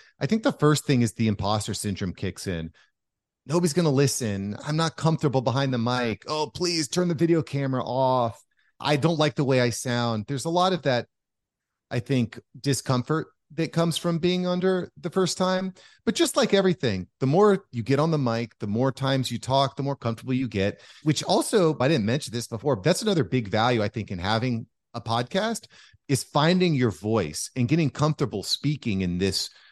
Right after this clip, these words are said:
type of medium. Because like I said, like we talked about before, most people are talking on phones. A lot of, a lot of people aren't speaking in person anymore. I'm not saying we're not speaking in person, but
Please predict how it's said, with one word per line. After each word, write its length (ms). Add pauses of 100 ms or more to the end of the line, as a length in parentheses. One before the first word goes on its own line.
(240)
type 220
of 120
medium. 560 (460)
Because 560 (540)
like 140
I 80
said, 240
like 220
we 100
talked 260
about 140
before, 320
most 260
people 260
are 40
talking 440
on 120
phones. 500 (240)
A 60
lot 180
of, 140
a 20
lot 160
of 80
people 180
aren't 180
speaking 500 (100)
in 140
person 500
anymore. 320
I'm 60
not 180
saying 160
we're 120
not 220
speaking 360
in 80
person, 420
but 220